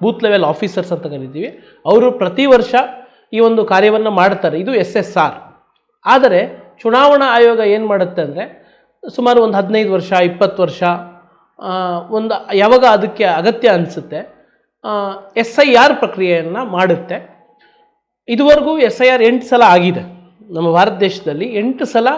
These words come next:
ಎಸ್ ಐ ಆರ್ ಪ್ರಕ್ರಿಯೆ ನಡೆದಿದೆ. ಆದರೆ ಈಗ ಎರಡ್ ಸಾವಿರದ ಇಪ್ಪತ್ತೈದು ಮತ್ತು ಇಪ್ಪತ್ತಾರರಲ್ಲೂ ಎಸ್ ಐ ಆರ್ನ ಚುನಾವಣಾ ಆಯೋಗ ಮತ್ತೆ ಕೈಗೊಂಡಿದೆ.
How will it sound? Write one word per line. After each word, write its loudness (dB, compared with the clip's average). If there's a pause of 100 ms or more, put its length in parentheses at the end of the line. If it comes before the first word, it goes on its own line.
(160)
ಎಸ್ -6
ಐ 4
ಆರ್ 2
ಪ್ರಕ್ರಿಯೆ -2
ನಡೆದಿದೆ. -2 (640)
ಆದರೆ 0 (440)
ಈಗ 2 (540)
ಎರಡ್ -2
ಸಾವಿರದ 0
ಇಪ್ಪತ್ತೈದು 2
ಮತ್ತು -4
ಇಪ್ಪತ್ತಾರರಲ್ಲೂ 2
ಎಸ್ -4
ಐ 4
ಆರ್ನ 2
ಚುನಾವಣಾ 0
ಆಯೋಗ -2
ಮತ್ತೆ -2 (340)
ಕೈಗೊಂಡಿದೆ. 0